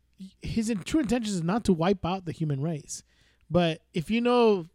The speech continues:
you know, the original Charlton Heston, you know how it ends. You know, it's, you know,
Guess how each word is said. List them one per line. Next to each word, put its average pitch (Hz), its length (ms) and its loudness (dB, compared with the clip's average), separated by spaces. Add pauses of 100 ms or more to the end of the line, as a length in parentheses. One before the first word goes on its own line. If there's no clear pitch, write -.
you 190 120 -2
know, 156 140 0
the 151 200 0
original 175 380 0
Charlton 170 400 -2
Heston, 139 460 -4 (340)
you 190 120 4
know 226 60 6
how 196 120 4
it 170 100 4
ends. 151 400 2
You 165 80 0
know, 165 140 4
it's, - 320 0 (960)
you 185 140 2
know, 165 220 0